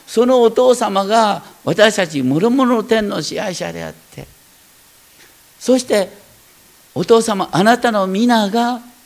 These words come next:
聖なるものとされ、あなたのご支配が表され、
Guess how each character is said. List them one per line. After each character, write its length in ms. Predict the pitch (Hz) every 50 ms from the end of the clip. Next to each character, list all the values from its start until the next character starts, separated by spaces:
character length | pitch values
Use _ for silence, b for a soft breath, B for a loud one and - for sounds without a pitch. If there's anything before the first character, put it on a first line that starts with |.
| _ _ _ _ _ _ _ _
聖 380 | - - - - - 190 190 185
な 140 | 170 165 165
る 100 | 160 160
も 120 | 165 175
の 60 | 180
と 160 | 175 - 156 147
さ 160 | 151 156 156
れ、 120 | 151 - B B B B B B B B B
あ 160 | - 190 202 233
な 120 | 233 240
た 140 | 247 247 226
の 140 | 214 202 185
ご 220 | 170 190 208 214
支 160 | 208 - 247
配 200 | 233 226 220 208
が 140 | 202 190 180
表 260 | 175 175 170 170 165
さ 180 | 156 - 160 156
れ、 120 | 160 -